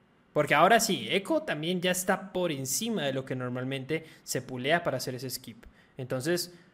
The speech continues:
van a poder skipear mucho más. Incluso puede, bueno, yo, yo pensaría que no van a skipear el último pool, porque ese pool por lo general se mete con el boss, ¿no?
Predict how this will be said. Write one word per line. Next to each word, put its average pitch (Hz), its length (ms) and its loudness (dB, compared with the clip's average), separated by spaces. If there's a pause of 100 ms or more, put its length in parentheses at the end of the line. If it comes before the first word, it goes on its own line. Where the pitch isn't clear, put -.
(460)
van 202 200 6
a 226 80 4
poder 139 240 2
skipear 123 360 -6
mucho 123 320 -8
más. - 320 -16 (300)
Incluso 170 400 -2
puede, 180 340 4
bueno, 120 340 -10
yo, 131 140 -6
yo 139 260 -2
pensaría 123 380 -4
que 120 100 -8
no 117 160 -8
van 120 200 -4
a 123 40 -8
skipear 113 420 -8
el 113 140 -8
último 113 380 -8
pool, 165 180 -2
porque 131 220 -10
ese 120 120 -8
pool 123 200 -8
por 123 140 -8
lo - 20 -8
general 107 220 -10
se 117 120 -10
mete 117 400 -8
con 110 160 -12
el 107 80 -14
boss, 120 360 -12
¿no? 127 160 -14